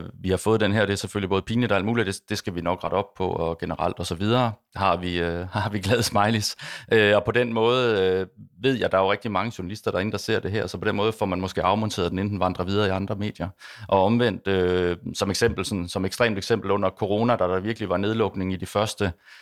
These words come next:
uger her, der var, øh, jo virkelig meget fokus på dagligvarehandlen, fordi at folk, de væltede ned og, og købte varer. Der, øh, satte jeg mig ned hver aften og forberedte, hvad skal jeg tweet, øh, sådan cirka seks tredive dagen efter, som kan sætte en retning på den dag for den branche, jeg er i. Og det virkede altså bare <laughs> igen og igen i forhold til sådan at tage,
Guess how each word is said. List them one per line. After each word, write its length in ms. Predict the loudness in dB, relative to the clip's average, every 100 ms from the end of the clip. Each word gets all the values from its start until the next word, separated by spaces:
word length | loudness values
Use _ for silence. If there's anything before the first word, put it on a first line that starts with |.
| -20 -2
uger 240 | 2 4
her, 220 | 4 4 2
der 140 | 2
var, 360 | 2 4 4 2
øh, 120 | 0
jo 100 | 0
virkelig 280 | -2 -2 0
meget 160 | 0
fokus 320 | 0 -6 -8
på 280 | -4 0 0 2
dagligvarehandlen, 680 | 2 2 2 0 -4 -8 -14
fordi 240 | -12 -12
at 80 | -6
folk, 260 | -4 -4
de 220 | -6 -6 -4
væltede 260 | -4 -4
ned 120 | -4
og, 120 | -4 -6 -4
og 120 | -4
købte 200 | -2 0
varer. 280 | 2 4 2 -2 _ _ _
Der, 360 | 4 6 4 2
øh, 280 | 0 -4 -4
satte 200 | -2 -2
jeg 80 | -4
mig 60 | -2
ned 140 | 0
hver 160 | 2 2
aften 280 | 0 -4
og 60 | -6
forberedte, 380 | -2 0 0 -2
hvad 100 | -4
skal 160 | -2
jeg 120 | -2 -2 -6
tweet, 280 | -4 -4 -2
øh, 200 | 0 0
sådan 220 | 0 -2
cirka 220 | 0 0 0
seks 260 | -2 -4
tredive 320 | -2 0 2
dagen 200 | 0 0
efter, 260 | -2 -4 -6
som 180 | -4 -4
kan 100 | -4
sætte 180 | -2 0
en 100 | 0
retning 340 | -2 -4 -4
på 60 | -4
den 100 | 0
dag 280 | 0 0 -4 _ -20 _ -2
for 340 | 2 2 -2 -2
den 140 | -2
branche, 320 | 0 -2 0 0
jeg 140 | 2
er 40 |
i. 160 | 0 -2
Og 100 | -4
det 120 | -2
virkede 340 | 0 2 2 2
altså 200 | -2 -2
bare 260 | 2 2
<laughs> 20 |
igen 240 | 2 2 4
og 100 | 2
igen 220 | 2 -2
i 40 |
forhold 280 | -2 0 -2
til 160 | -4 -6
sådan 160 | -4
at 80 | -4
tage, 240 | 0 0